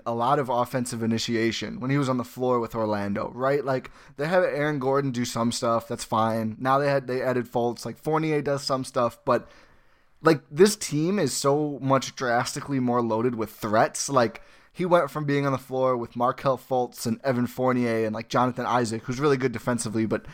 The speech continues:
not that much to write home about on offense right now.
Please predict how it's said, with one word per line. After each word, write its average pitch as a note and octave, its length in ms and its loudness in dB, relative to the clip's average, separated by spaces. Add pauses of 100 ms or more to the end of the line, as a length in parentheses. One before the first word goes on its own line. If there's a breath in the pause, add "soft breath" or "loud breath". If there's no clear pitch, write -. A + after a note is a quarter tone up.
(140 loud breath)
not B2+ 300 -2
that C#3 220 4
much B2 240 -4
to B2 80 -8
write A2 180 2
home A2+ 160 -4
about G#2+ 240 0
on G#2 60 -2
offense A#2 440 0
right G#2+ 160 -2
now. G2+ 280 -4